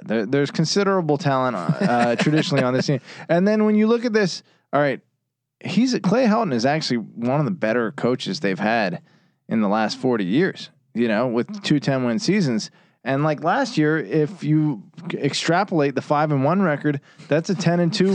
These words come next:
Speaker 1: record over twelve
Speaker 2: I'm
Speaker 1: games.
Speaker 2: sorry, dude. Last year, they were, uh, I'm really convinced that they're the luckiest team in college
Speaker 1: <laughs>
Speaker 2: football.
Speaker 1: That was horseshit.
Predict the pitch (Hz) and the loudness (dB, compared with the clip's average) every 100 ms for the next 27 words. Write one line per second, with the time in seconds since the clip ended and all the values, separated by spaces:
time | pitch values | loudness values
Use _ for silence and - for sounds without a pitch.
0 | 175 196 - 185 123 139 135 143 113 - | 2 2 2 0 2 2 2 2 0 0
1 | 156 160 180 214 139 165 151 139 135 131 | 2 2 2 2 2 2 0 -2 -2 -2
2 | 127 123 - 160 180 214 - - 185 151 | -2 -4 -4 -2 2 0 0 0 0 0
3 | 120 - 156 165 180 180 165 156 180 196 | -4 -4 0 2 2 0 0 0 0 0
4 | 165 170 156 208 147 131 143 127 120 117 | -2 0 0 2 0 -2 -2 -2 -4 -2
5 | 139 123 131 131 117 120 127 117 143 117 | -2 -2 -4 -4 -2 -2 -2 -2 -4 -4
6 | - 123 139 185 185 175 190 185 156 113 | -4 -2 0 2 2 2 0 0 0 -4
7 | 90 | -6